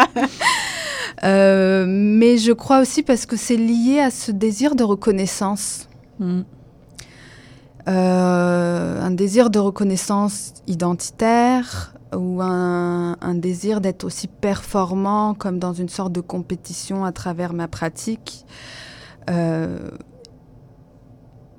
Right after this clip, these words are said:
Speaker 1: et puis, c'est issu à partir de valeurs qui sont externes, <laughs> qui,
Speaker 2: Oui.
Speaker 1: qui ne m'appartiennent pas.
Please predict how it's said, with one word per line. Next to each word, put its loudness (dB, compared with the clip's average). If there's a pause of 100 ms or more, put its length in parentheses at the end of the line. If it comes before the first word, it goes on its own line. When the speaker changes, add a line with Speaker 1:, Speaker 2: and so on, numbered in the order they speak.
(280)
Speaker 1:
et -2
puis, -8
c'est -10
issu -4
à 0
partir -4
de -2
valeurs -4
qui -16
sont -10
externes, -4 (300)
<laughs> -20
qui, -4
Speaker 2:
Oui. -4
Speaker 1:
qui -8
ne -4
m'appartiennent -6
pas. -2